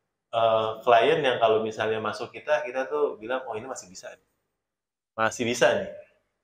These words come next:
Ya, potensinya masih banyak. Dan tujuan iklan dia boncos pun iklan nggak apa-apa.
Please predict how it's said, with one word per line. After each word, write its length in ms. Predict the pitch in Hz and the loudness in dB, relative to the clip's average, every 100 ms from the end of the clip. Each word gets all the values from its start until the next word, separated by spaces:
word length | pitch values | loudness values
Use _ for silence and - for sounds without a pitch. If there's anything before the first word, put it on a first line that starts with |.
| _ | _
Ya, 240 | 117 120 120 - - 123 | 2 2 2 -6 -8 -2
potensinya 400 | 120 120 147 151 | 2 2 2 0
masih 160 | 123 | 2
banyak. 320 | 107 123 107 90 - _ _ | 0 -2 -4 -8 -12 _ _
Dan 240 | 127 127 135 | 2 4 2
tujuan 240 | 127 135 135 | 2 2 2
iklan 240 | 139 127 | 2 2
dia 160 | 135 185 | 2 2
boncos 320 | 110 110 160 | 2 0 -2
pun 160 | - 214 131 | 0 0 0
iklan 240 | 190 214 | -2 -2
nggak 160 | 104 92 | -2 -4
apa-apa. 400 | 160 - 175 | -6 -8 -16